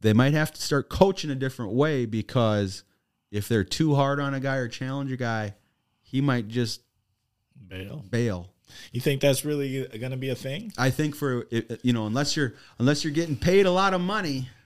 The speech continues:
Speaker 1: it's a free agent. You can go in division. You can, "I'm not liking it here. I'm gonna go in the transfer portal."
Speaker 2: Mm.
Speaker 1: And, um,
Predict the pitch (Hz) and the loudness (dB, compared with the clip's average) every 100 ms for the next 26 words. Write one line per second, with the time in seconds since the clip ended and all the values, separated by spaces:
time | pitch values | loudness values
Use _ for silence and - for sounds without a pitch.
0 | _ _ _ _ _ - 131 131 120 123 | _ _ _ _ _ -20 _ -6 -2 2
1 | 151 160 185 131 127 143 147 147 147 143 | 4 2 0 -2 -4 -2 -2 0 0 -4
2 | 139 127 127 127 151 143 127 123 120 127 | -4 0 0 0 -4 -6 -6 -6 -2 -2
3 | 120 104 _ _ _ _ _ 101 117 143 | -2 -6 _ _ _ _ _ -2 0 0
4 | 143 139 151 151 151 147 143 135 127 131 | -2 -2 -4 -6 -6 -4 -4 -4 -4 -4
5 | 123 - 143 135 104 - 110 90 - _ | -4 -2 -2 -2 -6 -2 0 0 -6 _
6 | _ _ _ _ _ 117 113 85 104 110 | _ _ _ _ _ -20 -14 -10 -4 -4
7 | 107 104 104 104 101 95 92 90 | -2 -4 -4 -4 -4 -4 -6 -8